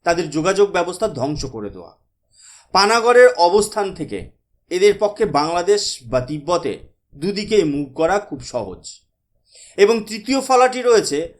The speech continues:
আসামের তেজপুর এবং নাগাল্যান্ডের ডিমাপুরে। এদের কাজ হলো উত্তর পূর্বকে সুরক্ষিত রাখা এবং পূর্ব দিক থেকে করিডোরের দিকে আসা যে কোনো বিপদকে মাঝপথে ধ্বংস করা। অর্থাৎ ভারত এই করিডোরকে রক্ষা করার জন্য একটি নয়,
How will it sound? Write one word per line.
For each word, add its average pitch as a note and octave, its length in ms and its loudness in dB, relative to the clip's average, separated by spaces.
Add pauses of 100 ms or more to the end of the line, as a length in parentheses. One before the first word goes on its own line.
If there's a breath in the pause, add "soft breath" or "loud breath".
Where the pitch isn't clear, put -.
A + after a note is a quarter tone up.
(160)
আসামের G3+ 420 2 (100)
তেজপুর F#3+ 500 -4 (300)
এবং E3 280 -2
নাগাল্যান্ডের F3+ 680 0
ডিমাপুরে। C3+ 540 -6 (800 soft breath)
এদের A#3 280 4
কাজ C4 220 4
হলো C4 220 2
উত্তর A3 360 -6
পূর্বকে A#3 400 -6
সুরক্ষিত G3 500 -2
রাখা A3+ 320 0 (400)
এবং F3 340 -6
পূর্ব G#3+ 280 -2
দিক G#3+ 240 -8
থেকে G#2 360 -10 (300 soft breath)
করিডোরের A#3 640 4
দিকে G#3 300 -4
আসা F3 340 0
যে D#3+ 280 -2
কোনো A#3 280 0
বিপদকে F3 580 0
মাঝপথে D#3+ 580 -4
ধ্বংস B2+ 360 -8
করা। F#2 360 -14 (600 soft breath)
অর্থাৎ F#3+ 360 2
ভারত F#3+ 420 4
এই B3+ 120 2
করিডোরকে G#3 560 4
রক্ষা F3 360 -4
করার G#3 300 0
জন্য E3+ 440 -4
একটি F#3 300 -6
নয়, A#2 280 -4